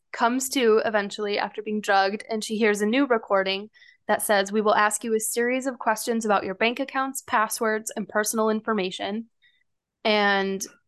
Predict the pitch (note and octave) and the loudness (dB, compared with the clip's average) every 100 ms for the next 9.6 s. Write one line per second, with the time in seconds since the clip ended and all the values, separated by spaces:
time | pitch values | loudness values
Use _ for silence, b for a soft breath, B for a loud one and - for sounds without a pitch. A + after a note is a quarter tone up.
0 | _ _ _ _ A3+ A3+ A3+ B3+ B3 A#3 | _ _ _ _ 0 2 2 4 4 6
1 | A3+ A#3 A3+ A3 G#3+ G#3+ G3+ G3 G3 - | 4 2 2 2 2 0 -2 -2 -4 -2
2 | G#3 G#3 A3+ C4+ C4+ - C4+ C4 D4 D4+ | 0 2 2 2 -4 0 0 2 0 0
3 | D#4 D#4+ b b _ - A3 A3 A3 G#3 | 0 -4 b b _ -4 -2 0 0 -2
4 | - G#3 A3+ A3 A3 A3 A3+ A3+ A#3 A3 | -8 -4 -2 2 2 2 0 0 0 0
5 | G#3+ G#3 G3 A3 - G#3+ G#3+ G#3+ - A#3+ | 2 2 2 0 0 2 2 0 0 0
6 | B3+ - G#3 G#3 - _ _ _ G#3 G3 | -2 0 0 0 -6 _ _ _ -2 0
7 | G3+ G3 G3+ - - - G3 G3+ - - | 2 2 0 -4 -8 0 0 0 -6 -20
8 | _ _ _ _ _ _ _ G#3+ G3+ G3+ | _ _ _ _ _ _ _ 2 2 2
9 | G3 - - - B2+ A#3+ | 0 -2 -2 -6 -6 -10